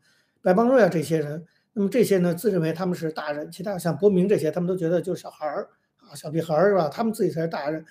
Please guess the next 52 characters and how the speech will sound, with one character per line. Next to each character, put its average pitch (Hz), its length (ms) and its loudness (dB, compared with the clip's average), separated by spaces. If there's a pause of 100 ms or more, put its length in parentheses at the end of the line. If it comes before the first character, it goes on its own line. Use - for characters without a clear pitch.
(240)
因 202 100 0
为 208 60 2
他 208 100 0
们 190 100 2
已 156 60 0
经 180 100 0
长 180 220 -4
期 190 100 -6
在 226 120 2
政 185 180 -4
府 180 140 -10
内 156 160 -2
部。 165 180 -10 (640)
这 311 120 2
个 247 100 4
大 240 300 0
人 165 220 0
派 170 320 -6 (400)
包 190 100 8
括 175 140 2
哪 151 120 -4
些 175 200 -4
人 170 160 -2
呢？ 175 160 -8 (280)
这 294 140 0
个 196 80 8
外 185 160 8
界 156 140 0
知 175 120 -4
道 160 140 -2
就 151 100 -6
比 151 160 -8
较 156 200 -8
少。 - 160 -18 (180)
大 208 140 2
人 185 100 2
派 190 100 2
包 196 160 2
括 185 160 0
当 196 160 -2
时 185 80 -6
的 175 80 0
国 170 160 -4
防 202 160 -2
部 196 140 -4
长 160 220 -6
詹 208 180 0
姆 196 60 -4
斯· 180 120 -8
马 208 160 -2
蒂 208 160 -10
斯， - 200 -18